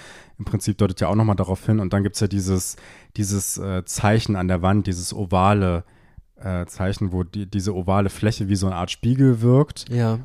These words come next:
Speaker 1: Und, äh, darüber, so hab ich's verstanden, ist dann eine Figur, aber eigentlich müsste man das seitlich lesen, so als ob diese Figur reingeht in, oder sich fallen lässt
Speaker 2: Ach so,
Speaker 1: in den
Speaker 2: ja.
Speaker 1: See. Ne?
Speaker 2: Ja, ja, ja,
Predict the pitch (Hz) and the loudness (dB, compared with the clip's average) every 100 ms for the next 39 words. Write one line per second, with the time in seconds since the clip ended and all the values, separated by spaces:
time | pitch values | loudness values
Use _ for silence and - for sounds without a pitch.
0 | - 107 98 101 101 101 98 98 _ - | -2 -2 0 -4 -4 -2 -2 -6 _ -4
1 | 117 104 95 123 185 190 202 233 _ _ | 2 2 4 4 6 4 2 0 _ _
2 | - 110 131 - 131 143 147 147 139 110 | -2 0 0 -2 0 0 0 -2 -6 -4
3 | - 120 - 107 104 - 101 107 123 165 | 0 0 2 0 0 -2 -4 2 4 4
4 | 220 240 _ _ 107 107 120 156 - 156 | 4 -2 _ _ -4 0 2 2 2 2
5 | - 127 113 - - 143 - 113 110 110 | 4 4 4 2 2 2 0 -4 2 2
6 | 113 139 180 - 107 101 117 120 107 107 | 4 0 -4 -6 -6 -4 -4 -4 -4 -6
7 | 107 127 120 104 110 127 113 98 104 101 | 2 4 4 4 4 6 2 0 -2 -2
8 | - 107 98 98 107 104 107 - 135 151 | -4 -6 0 2 4 2 0 0 4 6
9 | 117 104 - 113 131 98 107 123 92 82 | 6 4 2 4 6 4 4 4 4 0
10 | - 90 117 120 104 92 | -2 0 2 0 -2 -6